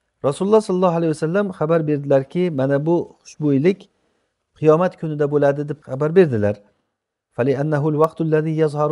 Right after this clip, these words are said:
فِيهِ ثَوَابُ الْعَمَلِ". Chunki bu vaqtda amallarni savobi zohir bo'ladigan kun va ularni, o'sha amallarni mujibatlari, e, zohir bo'ladigan,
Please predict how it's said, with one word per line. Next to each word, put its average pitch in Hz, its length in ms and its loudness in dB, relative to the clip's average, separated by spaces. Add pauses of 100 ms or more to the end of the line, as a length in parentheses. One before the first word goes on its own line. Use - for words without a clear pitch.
فِيهِ 143 260 -6
ثَوَابُ 147 300 -2
الْعَمَلِ". 135 420 0 (640)
Chunki 165 440 -4
bu 143 160 0
vaqtda 135 380 0 (100)
amallarni 139 600 -2
savobi 135 420 0
zohir 139 340 0
bo'ladigan 156 460 -2
kun 127 200 0 (640)
va 135 200 4 (240)
ularni, 135 500 -2 (340)
o'sha 131 220 -4 (140)
amallarni 143 680 0
mujibatlari, 143 920 -2 (320)
e, 127 140 -12
zohir 139 380 0
bo'ladigan, 143 480 0